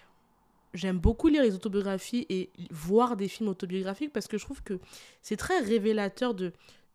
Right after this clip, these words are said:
de plein de choses. Je trouve que quand tu connais, euh, quand tu lis le livre d'une, d'une, d'une, d'une autobiographie d'une personne, surtout qu'elle a écrite elle-même, tu comprends beaucoup de pans de sa vie. Euh, et,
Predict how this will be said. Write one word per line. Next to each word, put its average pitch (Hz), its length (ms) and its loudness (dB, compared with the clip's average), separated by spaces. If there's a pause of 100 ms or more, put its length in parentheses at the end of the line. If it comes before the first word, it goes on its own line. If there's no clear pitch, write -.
de 180 180 -10
plein 233 380 2
de 214 80 -2
choses. 185 240 -4
Je 185 60 -6
trouve - 180 -12
que 277 60 -6
quand 302 180 -2
tu - 140 -8
connais, 240 480 -2 (580)
euh, 180 320 -4
quand 269 160 0
tu - 160 -2
lis 208 160 0
le 262 100 4
livre 226 180 2
d'une, 196 200 -2
d'une, 170 140 -12
d'une, - 640 -20
d'une 196 200 -2
autobiographie 226 580 -2
d'une 196 160 -4
personne, 226 460 -4 (360)
surtout 214 300 -6
qu'elle 180 200 -4
a 165 40 -2
écrite - 500 -10
elle-même, 202 400 -2 (720)
tu - 200 -2
comprends 254 440 2
beaucoup 240 300 0
de 196 100 2
pans 220 280 4
de 202 60 -6
sa 190 160 -4
vie. 175 140 -10 (840)
Euh, 180 520 -12 (760)
et, - 120 -14